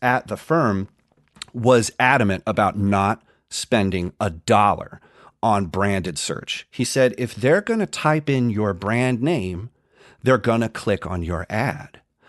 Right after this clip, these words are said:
But when I, uh, started working with Paul, um, and ConsultWebs, you know, as a vendor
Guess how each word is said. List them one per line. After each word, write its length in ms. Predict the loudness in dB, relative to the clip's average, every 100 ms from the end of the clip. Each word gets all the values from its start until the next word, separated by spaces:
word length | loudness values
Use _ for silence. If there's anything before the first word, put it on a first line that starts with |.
| -20 -20 _
But 180 | 0 0
when 240 | 2 2 2
I, 440 | 4 6 6 4 2
uh, 360 | 2 2 0 -4 -10
started 340 | -2 2 2
working 260 | 2 0 0
with 140 | -4
Paul, 540 | 0 4 6 4 2 -2
um, 420 | -4 -2 -4 -8 -6
and 200 | -4 -4
ConsultWebs, 800 | -6 2 2 2 0 -2 -4 -4
you 100 | -2
know, 100 | -2
as 120 | -4
a 60 |
vendor 400 | -2 -2 0 -4